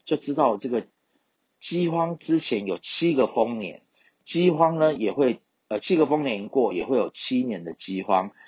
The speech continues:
而约瑟呢，他就是那时候就跟这个法老建议啊，就是在七个丰年的时候啊，他们要征收五分之一的这个食物，然后放在谷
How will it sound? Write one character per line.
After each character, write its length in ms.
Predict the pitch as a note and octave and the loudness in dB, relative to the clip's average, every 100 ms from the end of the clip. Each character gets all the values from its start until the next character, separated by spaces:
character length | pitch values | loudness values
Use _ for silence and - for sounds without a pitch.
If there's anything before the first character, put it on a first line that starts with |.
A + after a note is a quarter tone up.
| - | -10
而 120 | - B2+ | 0 4
约 260 | E3 F3 | 6 4
瑟 240 | - F3 B2 | 2 2 2
呢， 200 | A2 A2 | -2 -4
他 220 | - C3+ | -2 -2
就 140 | C#3 | -2
是 240 | A#2+ C3 G#2+ | -2 -4 -2
那 100 | C3+ | -6
时 180 | - A2 | -4 -2
候 140 | G#2 | -2
就 140 | F#2 | -4
跟 400 | A2 - G#2+ A2 | -6 -2 -2 -2
这 140 | G#2 G#2+ | -6 -6
个 440 | F#2+ F#2+ E2+ E2 _ _ _ | -2 -2 -2 -4 _ _ _
法 140 | G2+ A2+ | 2 4
老 180 | G2+ | 2
建 380 | - - A#2 G2 | 0 -2 0 -2
议 140 | G#2+ E2+ | -6 -4
啊， 200 | C2 - _ _ - | -6 -10 _ _ -8
就 100 | C#3 | -2
是 120 | C#3+ | 0
在 180 | E3+ C#3+ | 0 0
七 260 | - F#3 | -2 0
个 100 | D#3 - | -2 0
丰 220 | B2+ C3+ | -2 -2
年 180 | A2+ F2+ | -6 -6
的 80 | F2 | -10
时 220 | - F2+ | -8 -6
候 320 | G#2+ G2 - _ _ _ _ | 2 2 0 _ _ _ _
啊， 140 | - F#2+ | -2 -2
他 220 | - D3+ | -2 -4
们 200 | D3+ A#2+ | -2 4
要 140 | C3 | 4
征 400 | B2 - C#3 C3+ | 2 2 2 2
收 460 | C3+ - B2+ C3 C3 _ _ | 0 2 4 4 0 _ _
五 220 | A#2+ G#2 E2 | -6 -4 -4
分 360 | - C#3+ C#3+ | 0 2 0
之 260 | - C3+ C3+ | -6 -4 -4
一 300 | - A#2+ B2 | -2 -2 -2
的 300 | A2+ G2 D#2 | -2 -4 -4
这 120 | B2 | -4
个 120 | G#2+ | -4
食 380 | F#2 - - G2+ | -2 -4 -4 -2
物， 260 | A#2+ F#2 - | -2 -2 -8
然 140 | F#2 | -8
后 220 | G#2 A2 | -2 -2
放 260 | - D3+ A#2 | 0 -2 -2
在 220 | C3 G#2+ | -2 -2
谷 220 | - - | -4 -14